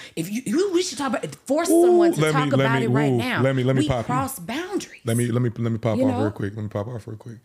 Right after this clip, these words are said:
Speaker 1: Hit, talk your shit.
Speaker 2: So I've had,
Speaker 1: <laughs>
Speaker 2: once again, for context, I'm a therapist, pre-licensed in the state of Pennsylvania. I'm also a holistic mental health and wellness coach.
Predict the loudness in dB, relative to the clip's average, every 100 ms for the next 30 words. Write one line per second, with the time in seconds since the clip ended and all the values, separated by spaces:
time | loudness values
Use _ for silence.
0 | _ -10 -6 -6 -4 -6 -6 -8 -10 -10
1 | -8 -2 -2 -2 -4 -4 -2 0 0 0
2 | 2 0 -2 -4 -6 -4 -2 0 0 0
3 | -2 -6 -14 _ -10 -4 -4 -4 -4 -4
4 | -4 -6 -10 -8 -4 -4 -4 -4 -4 -4
5 | -8 -6 -4 -2 -4 -6 -10 -8 -10 -8
6 | -8 -6 -8 -8 -8 -8 -10 -10 -10 -10
7 | -8 -10 -14 _ _ -8 -6 -6 -8 -10
8 | -8 -6 -6 -6 -4 -4 -4 -6 -10 -10